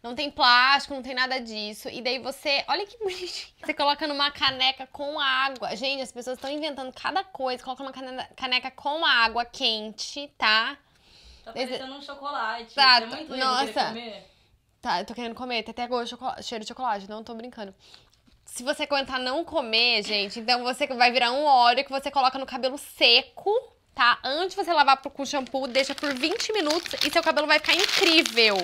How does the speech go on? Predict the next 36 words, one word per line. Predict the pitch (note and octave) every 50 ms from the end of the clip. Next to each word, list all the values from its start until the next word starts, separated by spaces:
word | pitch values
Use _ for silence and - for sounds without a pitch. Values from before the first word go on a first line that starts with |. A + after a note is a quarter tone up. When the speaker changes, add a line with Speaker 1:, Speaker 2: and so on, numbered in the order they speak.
| - - - - - - - -
Speaker 1:
Tem | - D#4+ D4+ D#4
um | F4 F#4+ G4+
que | - - G4+
é | E4+ B3+ G#3 G#3
pra | - - A#3+ A#3+
cabelos | - B3+ C4+ A#3 G#3+ A#3 A#3 A3+ A3+ A3+ A3 A3 A3 G#3+ G3+ G3 G3+ G#3 - - - - -
damage, | G#3 G#3+ A#3 A3+ G#3+ G#3+ A3 A#3 C4+ D4+ - - - - -
que | - B3
é | A3+ A3 G#3 F#3+ F#3+
esse, | F#3+ - - - C#4+
pra | - B3 A3+
cabelo, | - A3+ A3 G3+ A3 A3 A3 A3
tipo, | - - - - A#3+ A3+ G#3 F#3+ F#3+ - _ _
que | - A#3
não | G#3 G#3+ A3+
tá | A3+ C4
bom, | A3+ G#3 G3 G3 G#3
né? | A#3 A#3+ A3+ A3+ C4 D4 - - - - - - - - - - - -
E | B3+ C#4+
esse | F4+ - F4+ F4 - - - - _ _ _ - - - - - - - - -
é | - C#4+ C#4+
pra | - - C#4 C#4+
cabelo | - D4+ C#4 A#3+ A3+ C4 C4 C4+ C#4 D4
que | - -
precisa | - - B3+ A3
de | B3
volume. | A#3 A#3+ C4+ C#4+ C#4+ C#4 B3+ A#3+ A#3 A3+ G#3+ G#3 G#3+ G#3+
O | - B3+
meu | B3+ B3+ B3+ B3+
pode | - C#4+ D4+ B3+ C4+
usar | B3+ B3 A#3
os | A3+ A3+ G#3
dois, | A3+ B3 B3+ C4+
fazer | B3 A#3 B3+
uma | B3 B3
mistura, | B3 C#4+ C4 - - A#3 D4 C#4+ C#4+ A#3 A3 A3